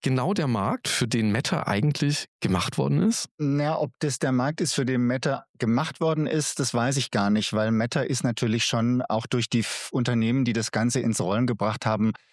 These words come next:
Speaker 2: sehr stark jetzt Endkonsumenten getrieben und nicht so das klassische Feld, auf dem Systemintegratoren sich tummeln.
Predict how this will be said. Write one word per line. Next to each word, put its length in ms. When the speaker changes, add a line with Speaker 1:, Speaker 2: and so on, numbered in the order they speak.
Speaker 2:
sehr 180
stark 340
jetzt 240
Endkonsumenten 960
getrieben 500
und 200
nicht 220
so 120
das 180
klassische 640
Feld, 380
auf 160
dem 200
Systemintegratoren 1040
sich 360
tummeln. 400